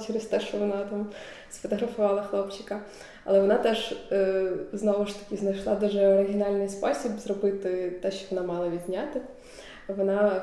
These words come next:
в одному місці орендувала, е, приміщення під крамницю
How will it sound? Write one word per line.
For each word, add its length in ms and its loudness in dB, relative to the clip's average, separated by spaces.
в 40 2
одному 300 0
місці 520 -2
орендувала, 800 0
е, 280 -2
приміщення 500 4
під 160 -2
крамницю 540 2